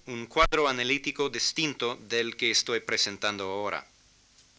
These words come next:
Los procesos de desconsolidación no son simplemente procesos de consolidación al revés.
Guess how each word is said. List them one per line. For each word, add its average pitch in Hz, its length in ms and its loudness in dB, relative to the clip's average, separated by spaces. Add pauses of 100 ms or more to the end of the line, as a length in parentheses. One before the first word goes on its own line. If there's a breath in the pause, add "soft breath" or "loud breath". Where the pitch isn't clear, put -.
(720 soft breath)
Los 101 160 -8
procesos 143 600 0
de 104 140 2
desconsolidación 117 1300 -2
no 151 120 0
son 151 460 2
simplemente 127 800 0
procesos 127 720 0
de 110 160 0
consolidación 113 1200 -2
al 101 160 -4
revés. 117 580 4